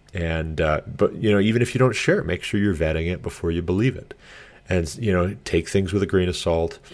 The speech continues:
If you find something that is like, "Wow, this is really explosive," if this is true, is kind of the thing that you want to lead with until you know for sure that it is true, until the testimony is established by two or three witnesses,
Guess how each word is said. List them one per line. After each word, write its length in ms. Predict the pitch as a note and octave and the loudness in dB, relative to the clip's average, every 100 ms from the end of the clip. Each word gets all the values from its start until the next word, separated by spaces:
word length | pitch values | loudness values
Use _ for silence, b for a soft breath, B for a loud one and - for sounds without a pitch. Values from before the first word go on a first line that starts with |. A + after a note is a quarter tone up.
| B B B - | B B B -12
If 140 | - | -6
you 60 | E2+ | -4
find 340 | - F2 F2 | 0 2 2
something 540 | E2 F#2 E2 F#2 E2+ D#2+ | 0 0 0 0 -2 0
that 200 | D#2 C#2+ | -2 -2
is 140 | D#2+ | -4
like, 180 | D#2+ C#2+ | -4 -2
"Wow, 220 | E2 D#2 | -2 0
this 220 | C#2+ D2+ | -2 -6
is 120 | D#2 - | -8 -4
really 200 | D2+ C#2+ | -4 -4
explosive," 580 | - - E2 D2+ D#2 - | -8 -4 -2 -2 -4 -2
if 260 | G2+ G#2+ - | 0 0 2
this 240 | G2+ - | 2 2
is 160 | E2 - | -4 -6
true, 600 | - G#2+ F2+ C#2+ C#2 C#2 - B B B B B | -2 2 2 2 -2 -6 -18 B B B B B
is 280 | F#2+ - - - - | -2 -2 -10 -16 -4
kind 200 | G#2+ G#2+ | 0 2
of 80 | F#2 | 2
the 80 | |
thing 300 | F2 G#2 G2+ | 2 2 2
that 100 | F#2 | 0
you 100 | F#2+ | -2
want 160 | E2 D#2+ | -2 -2
to 60 | D#2+ | -2
lead 300 | E2+ C3 - | 0 0 0
with 200 | D#2 E2 | -6 -6
until 300 | E2+ - F#2 | -4 0 0
you 140 | G2+ | 2
know 180 | D#2+ D2+ | 0 -2
for 160 | - | -2
sure 240 | G2 - C#2 | -4 -4 -4
that 160 | D2 | -2
it 80 | E2+ | 2
is 160 | C#3 D#3 | 2 0
true, 300 | - - - - | -4 -10 -12 -10
until 360 | F2+ D#2 F#2 F2+ | -8 0 2 4
the 260 | F2+ F2+ | 2 -2
testimony 480 | E2 F2 - F2 D#2+ | -2 -6 -2 -4 -2
is 100 | D#2 | -4
established 460 | E2 - C#2+ D#2 - | -4 -4 -4 -6 -6
by 120 | D#2+ | -8
two 180 | - D2+ | -4 -6
or 80 | |
three 180 | D2 D2+ | -6 -2
witnesses, 480 | D#2 - E2 E2 | 0 0 -2 -8